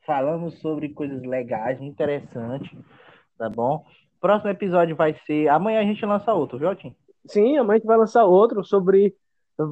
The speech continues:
Speaker 2: a gente, a gente, a gente sempre escolhe um tema, mas vai pra vários temas.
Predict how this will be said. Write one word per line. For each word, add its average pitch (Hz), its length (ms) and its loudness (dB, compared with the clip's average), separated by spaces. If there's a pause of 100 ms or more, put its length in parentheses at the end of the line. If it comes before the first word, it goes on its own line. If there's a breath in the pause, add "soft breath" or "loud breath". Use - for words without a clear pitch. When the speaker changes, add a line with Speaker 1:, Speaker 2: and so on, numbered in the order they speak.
(420)
Speaker 2:
a - 60 0
gente, 190 220 4
a 214 120 6
gente, 240 400 2
a - 20 2
gente 202 220 -2
sempre 262 240 2
escolhe 226 300 4
um 175 120 4
tema, 214 320 4
mas 196 240 2
vai 202 300 4
pra 196 260 0
vários 208 460 2
temas. 185 500 2